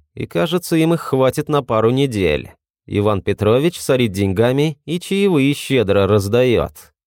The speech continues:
Я не то чтобы экономлю, но, выбирая еду, как и большинство попутчиков, не заказываю себе коньяку с фруктами и шоколадом. «Стас, вот ты молодой парень, прожил в глуши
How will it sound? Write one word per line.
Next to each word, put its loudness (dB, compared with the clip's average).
Я 0
не 2
то 2
чтобы 2
экономлю, 2
но, 2
выбирая 4
еду, 2
как -2
и 0
большинство 0
попутчиков, -2
не 2
заказываю 2
себе 0
коньяку 0
с -10
фруктами 0
и 0
шоколадом. -2
«Стас, -2
вот 2
ты 0
молодой 4
парень, 2
прожил 0
в -2
глуши 2